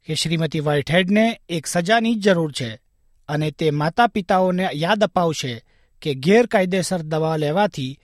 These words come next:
તેઓ તેમની જવાબદારીઓ માટે અયોગ્ય ઠરે છે. ઓસ્ટ્રેલિયામાં મૃત્યુનું મુખ્ય કારણ હૃદયરોગ છે, પરંતુ તે જલ્દી બદલાઈ શકે છે,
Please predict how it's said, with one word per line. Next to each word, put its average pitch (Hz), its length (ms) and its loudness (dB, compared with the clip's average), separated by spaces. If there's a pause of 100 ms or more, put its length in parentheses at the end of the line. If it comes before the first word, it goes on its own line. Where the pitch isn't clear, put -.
(280)
તેઓ 226 240 4
તેમની 175 440 -2
જવાબદારીઓ 175 760 2
માટે 156 460 -2 (120)
અયોગ્ય 180 500 2
ઠરે 147 340 -4
છે. 110 300 -10 (880)
ઓસ્ટ્રેલિયામાં 190 840 0 (240)
મૃત્યુનું 269 580 2
મુખ્ય 226 340 2
કારણ 214 360 2
હૃદયરોગ 185 600 2
છે, 117 340 -8 (420)
પરંતુ 220 420 2
તે 196 240 0
જલ્દી 196 400 2
બદલાઈ 170 380 0
શકે 139 340 -6
છે, 110 300 -10